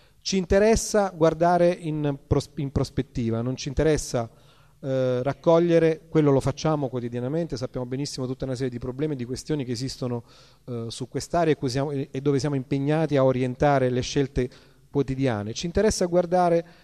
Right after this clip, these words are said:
in qualche modo un pochino più in avanti, in, in, in prospettiva. Questo è l'impegno, è l'impegno che ci siamo, che ci siamo, eh, dati. Eh, quella che, eh, alla fine di questo percorso noi riceveremo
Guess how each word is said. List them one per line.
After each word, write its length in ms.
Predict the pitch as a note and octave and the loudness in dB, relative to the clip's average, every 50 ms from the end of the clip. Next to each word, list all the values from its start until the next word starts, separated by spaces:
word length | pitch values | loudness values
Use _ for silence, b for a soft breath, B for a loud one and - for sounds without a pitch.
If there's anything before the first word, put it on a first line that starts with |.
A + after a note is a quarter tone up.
| B B B B _ | B B B B _
in 120 | - D#3 - | -14 -4 2
qualche 300 | - E3+ E3 - - E3+ | 2 2 2 2 0 0
modo 260 | E3+ F3 F3+ E3+ D#3+ | 2 4 4 4 4
un 100 | D#3 - | 4 4
pochino 320 | - D#3 D#3 F3 E3+ D#3+ | 2 2 4 2 0 0
più 140 | - - E3 | 0 0 0
in 60 | D3+ C#3+ | 0 2
avanti, 440 | C3 A#2 G#2+ G#2 G#2 - B2 C3 - | 2 0 0 -4 -6 -8 -12 -10 -8
in, 300 | D#3 D3 D3 C#3 C#3 C#3+ D#3+ | -6 -6 -4 -4 -4 -4 -6
in, 160 | D3+ C3 C3+ - | -8 -10 -10 -8
in 120 | D#3 C#3 | -8 -2
prospettiva. 640 | C3 - C#3+ C3+ - - C3+ B2+ - C3 A#2+ A2 A2+ | 0 0 0 0 0 -4 -4 -4 -2 -2 -2 -2 0
Questo 240 | B2+ D#3 C3+ - C#3+ | 0 0 0 2 2
è 40 | |
l'impegno, 580 | C3 B2+ B2 A#2+ C#3 C3+ C3 B2+ B2+ B2 - - - - | 2 2 2 2 2 2 2 2 0 -2 -2 -6 -12 -8
è 100 | - C#3+ | -4 -2
l'impegno 400 | C#3 C3+ B2+ - C#3 C3+ C3 B2 | -2 0 2 2 2 2 2 0
che 100 | A2+ B2 | -2 -4
ci 160 | - - C3 | -6 -6 -6
siamo, 440 | A2 - C3+ A#2+ A#2+ A#2+ A#2 A#2 - - | -4 -2 -2 -2 -2 -2 -2 -4 -6 -6
che 120 | - C3 | -8 -8
ci 160 | - - B2+ | -8 -6 -6
siamo, 1000 | A2+ - B2 A#2 A#2 A#2 A2+ A2+ A#2+ - B2 A2 G#2+ A2 A2 A2 A2 G#2+ A2+ A#2 | -4 -4 -2 -2 -2 -2 -4 -4 -6 -6 -8 -6 -6 -6 -6 -8 -8 -10 -12 -14
eh, 60 | - - - _ _ | -18 -20 -20 _ _
dati. 440 | C3+ B2+ A#2 G2 F#2+ G2 - G2+ - _ B B B B B B B B B B B B | -6 -6 -4 -4 -6 -10 -14 -16 -18 _ B B B B B B B B B B B B
Eh, 540 | C#3+ C3 B2+ B2 B2 A#2+ A#2+ A#2+ A#2+ - - - _ - - _ _ _ | -2 0 2 2 2 2 2 0 0 -2 -6 -12 _ -20 -20 _ _ _
quella 400 | - A3 A3 G3 F3+ D#3+ C#3+ B2+ | 6 6 6 6 6 4 2 2
che, 400 | - - D#3 D3+ C#3+ B2+ - - | 0 0 0 0 0 0 -2 -6
eh, 800 | - D3 B2 A#2+ A#2+ A#2 A2+ A2+ A2+ A2+ A2+ A2+ A2 A2 A2 A2+ A#2+ | -12 -12 -10 -8 -6 -6 -6 -6 -8 -8 -10 -12 -12 -14 -14 -14 -14
alla 220 | B2 B2 B2 C3+ C3 | -10 -6 -4 -4 -2
fine 280 | - F#3 F#3+ D#3+ C#3 | 0 0 0 0 0
di 100 | B2+ B2 | 0 0
questo 280 | A#2 C#3 C#3 - - E3+ | 0 0 -2 -2 -2 -2
percorso 500 | F3 G#3 G3+ - - E3+ F3+ - - C#3+ | 0 0 0 0 0 0 0 0 -2 -2
noi 140 | C#3+ D#3+ D3 | 0 0 0
riceveremo 640 | C#3 B2 A#2+ C#3+ C#3+ D3+ D#3+ D#3 C3+ A#2 A2+ A2+ | 0 -2 -2 0 2 4 4 2 2 0 -2 -4